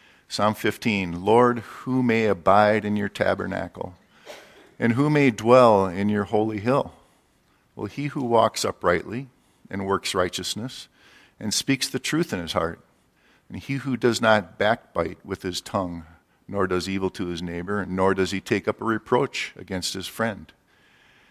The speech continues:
in whose eyes a vile person is despised, but he honors those who fear the Lord. And he who swears to his own hurt and does not change, and he does,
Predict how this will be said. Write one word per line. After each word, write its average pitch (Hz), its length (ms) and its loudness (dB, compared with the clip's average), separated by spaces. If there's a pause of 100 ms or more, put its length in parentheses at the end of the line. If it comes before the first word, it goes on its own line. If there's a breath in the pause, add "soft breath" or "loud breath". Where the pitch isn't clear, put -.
(120)
in 101 120 -6
whose 147 440 0
eyes 92 720 2
a 92 80 -2
vile 101 380 4
person 120 480 -4
is 92 180 -8
despised, 92 840 -4 (680 soft breath)
but 104 140 2
he 117 180 -4
honors 117 480 4
those 101 460 4
who 95 120 -8
fear 101 260 0
the 98 120 -4
Lord. 104 340 -6 (720 soft breath)
And - 120 -18
he 107 180 0
who 113 160 0
swears 113 520 6
to 120 120 -2
his 104 160 0
own 101 220 4
hurt 120 400 4 (160)
and 90 160 -8
does 87 200 2
not 90 200 -6
change, 101 540 -4 (600 soft breath)
and - 80 -18
he 90 180 -10
does, 90 460 -6